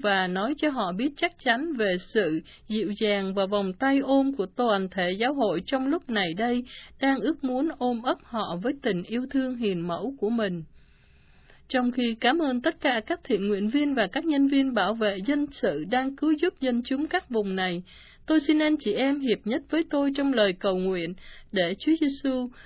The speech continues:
là đấng luôn luôn cảm thương trước nỗi khổ đau của con người, an ủi các con tim đau đớn này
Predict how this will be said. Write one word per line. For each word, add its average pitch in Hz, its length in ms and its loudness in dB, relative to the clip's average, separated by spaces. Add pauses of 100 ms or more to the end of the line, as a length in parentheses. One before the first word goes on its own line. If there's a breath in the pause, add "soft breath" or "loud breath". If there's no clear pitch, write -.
là 220 280 2
đấng 226 260 2
luôn 320 260 4
luôn 302 320 4
cảm 196 260 0
thương 294 260 2
trước 359 200 -2
nỗi 214 240 0
khổ 208 240 -2
đau 285 340 0
của 196 100 0
con 285 260 -2
người, 196 320 0 (320 soft breath)
an 262 240 0
ủi 180 220 -2
các 285 220 -4
con 277 280 2
tim 262 240 0
đau 254 220 0
đớn 247 280 0
này 190 320 -4